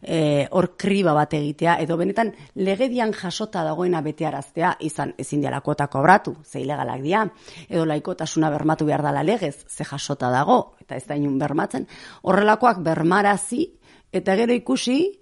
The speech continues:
sobrante dian ikastetxe itundoiekin zer egiten dugu,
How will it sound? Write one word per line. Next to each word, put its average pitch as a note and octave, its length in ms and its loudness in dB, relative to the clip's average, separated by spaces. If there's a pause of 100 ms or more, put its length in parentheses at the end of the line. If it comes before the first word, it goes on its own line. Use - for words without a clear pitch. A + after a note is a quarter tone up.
(520)
sobrante G#3 600 4
dian A3 240 0
ikastetxe F#3 680 0 (160)
itundoiekin G#3 720 2
zer D3 260 -4
egiten C3 320 -4
dugu, - 260 -12